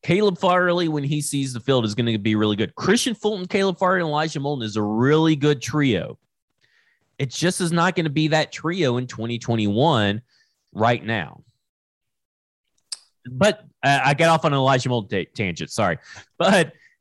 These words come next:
that goes back to the point of Shane Bowen and this defense n-, putting him in horrible positions and horrible matchups. And it's almost like a trial by fire, throwing him in the deep end, which maybe that works.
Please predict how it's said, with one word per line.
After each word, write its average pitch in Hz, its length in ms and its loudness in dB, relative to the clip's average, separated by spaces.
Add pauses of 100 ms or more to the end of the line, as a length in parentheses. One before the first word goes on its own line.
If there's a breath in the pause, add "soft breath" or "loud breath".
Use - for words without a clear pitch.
that 185 120 2
goes 233 200 0
back 190 220 2
to 185 60 -2
the 160 60 -4
point 160 220 -2
of 135 40 -4
Shane 143 300 -4
Bowen 131 320 0
and 117 260 -6
this 120 160 -4
defense 120 520 -4
n-, 104 240 -4 (420)
putting 175 280 2
him 175 220 4
in 139 280 0 (120)
horrible 147 540 2
positions 110 580 -2
and 98 100 -6
horrible 107 360 2
matchups. 98 600 -4
And 101 100 -6
it's 101 120 -6
almost 151 280 2
like 139 140 -2
a 123 40 -2
trial 123 300 2
by 117 160 2 (260)
fire, 104 400 2
throwing 117 300 -2
him 117 100 -4
in 107 100 -4
the 95 100 -4
deep 110 320 -2
end, 90 280 -2
which 120 380 -2
maybe 143 320 2
that 127 160 2
works. - 400 -2